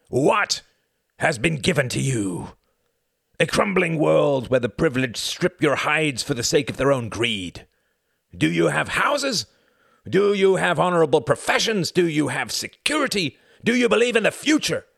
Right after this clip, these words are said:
Do you rise each morning with hope in your heart? No! I say it again, for I do not want your secrets to remain secrets. No! You awake in fear.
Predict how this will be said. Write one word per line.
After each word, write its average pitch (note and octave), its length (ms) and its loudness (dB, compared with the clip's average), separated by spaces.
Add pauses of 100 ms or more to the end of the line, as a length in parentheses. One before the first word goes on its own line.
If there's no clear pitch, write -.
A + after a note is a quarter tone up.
(320)
Do G#3+ 100 0
you A3 180 2
rise F#3 920 -2
each G3+ 200 -2
morning F#3 380 2
with D#3 100 4
hope G3 220 2
in F#3 80 2
your F3 100 2
heart? E3+ 300 -2
No! D4 400 0 (840)
I G#2 120 -6
say D3 260 0
it B2 80 2
again, B2 280 0
for A2 160 -4
I B2 140 0
do A2+ 100 -2
not A#2+ 300 -2
want B2 240 -2
your A#2+ 140 0
secrets - 520 -4
to B2+ 100 -2
remain B2 360 0
secrets. C#3+ 560 -2 (160)
No! A3 520 -2 (1300)
You C3 480 0 (600)
awake D3 320 -2
in G2 100 -8
fear. - 840 -12